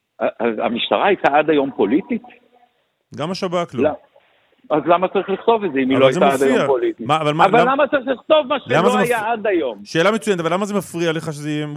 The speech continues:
Speaker 2: יופיע?
Speaker 1: כי אם זה לא היה עד היום, למה לחשוד בזה שאנחנו כן נעשה את
Speaker 2: גם
Speaker 1: זה?
Speaker 2: דברים אחרים לא היו עד היום ואתם רוצים לשנות.
Speaker 1: אנחנו
Speaker 2: אז
Speaker 1: רוצים
Speaker 2: אומרת
Speaker 1: לשנות
Speaker 2: היועצת
Speaker 1: דבר
Speaker 2: המשפטית,
Speaker 1: אחד,
Speaker 2: היו-, אומרת
Speaker 1: סמכות.
Speaker 2: היועצת המשפטית לממשלה,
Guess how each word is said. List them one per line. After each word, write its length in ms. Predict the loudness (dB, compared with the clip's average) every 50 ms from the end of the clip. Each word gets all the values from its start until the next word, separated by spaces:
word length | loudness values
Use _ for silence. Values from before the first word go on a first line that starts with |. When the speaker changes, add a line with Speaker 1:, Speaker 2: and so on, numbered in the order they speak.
| -8 -6
Speaker 2:
יופיע? 420 | -6 -8 -8 -8 -8 -8 -8 -8 -10 -16 _ _ _ _ _ _ _ _ _ _ -20 -20 -14
Speaker 1:
כי 100 | _ -6 -6 -2 -2 -2 -4 -4 -6
אם 160 | -8 -8 -8 -2 0
זה 80 | 0 0
לא 180 | 2 0 0
היה 220 | 0 -2 -2 -4 -4
עד 120 | -4 -4
היום, 260 | -4 -4 -4 -4 -4
למה 240 | -4 -6 -4 -4 -4
לחשוד 520 | -6 -6 -8 -8 -8 -6 -4 -4 -4 -4 -6
בזה 200 | -6 -6 -4 -8 -8
שאנחנו 500 | -6 -6 -8 -6 -6 -10 -8 -10 -12 -10
כן 180 | -10 -10 -10 -10
נעשה 300 | -12 -14 -14 _ -10 -4
את 60 | -2
Speaker 2:
גם 140 | -2 0 -2
Speaker 1:
זה? 60 | -2
Speaker 2:
דברים 220 | -4 -4 -2 -2
אחרים 280 | -4 -4 -4 -4 -4 -2
לא 100 | 0 0
היו 140 | 0 0 0
עד 100 | 0 0
היום 160 | -2 -2 -2
ואתם 160 | -4 -6 -6
רוצים 300 | -8 -8 -8 -8 -8 -8
לשנות. 480 | -8 -6 -6 -6 -6 -6 -8 -10 -12 _ _ _ _ _ _ _ _ _ -8
Speaker 1:
אנחנו 300 | -6 -4 -4 -2 0 0
Speaker 2:
אז 100 | 0 2
Speaker 1:
רוצים 120 | 2 2
Speaker 2:
אומרת 160 | 2 2 2
Speaker 1:
לשנות 120 | 2 2 2
Speaker 2:
היועצת 200 | 2 2 2 4
Speaker 1:
דבר 80 | 4 4 4 4
Speaker 2:
המשפטית, 200 | 2 0 2 2
Speaker 1:
אחד, 180 | 2 2 2 0 -2 -2
Speaker 2:
היו-, 180 | 0 0 0
אומרת 220 | 2 2 2 2 4 4 4 4
Speaker 1:
סמכות. 80 | 4 4
Speaker 2:
היועצת 360 | 4 4 4 2 0 -2 -4
המשפטית 400 | -6 -6 -4 -8 -8 -8 -8 -8
לממשלה, 580 | -6 -6 -6 -6 -6 -6 -8 -4 -2 -2 -2